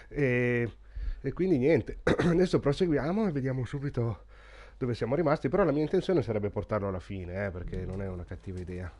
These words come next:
Quindi proseguiamo, vediamo un po' anche intorno. Voglio cose io.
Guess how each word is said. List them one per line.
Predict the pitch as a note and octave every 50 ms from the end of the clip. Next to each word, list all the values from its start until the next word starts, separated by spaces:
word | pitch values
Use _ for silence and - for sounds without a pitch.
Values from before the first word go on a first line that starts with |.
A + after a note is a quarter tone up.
| - -
Quindi | C#3+ C#3 A#2 A#2 - - -
proseguiamo, | - D3+ D#3+ - C3 G2 E2 C#2+ D2 D#2 F2
vediamo | G2+ G2+ C#3 B2+ G2+
un | F#2
po' | - G2+ F#2+
anche | G2 F#2+ - A2+
intorno. | G2+ F#2+ - F2 E2+ F2+ F#2 G2 F2+ D2 - - - - -
Voglio | F#2 F#2 F2 E2 F2 D#2+
cose | - F2+ E2 E2 E2+ - E2 D#2+
io. | D#2+ D#2+ E2+ E2+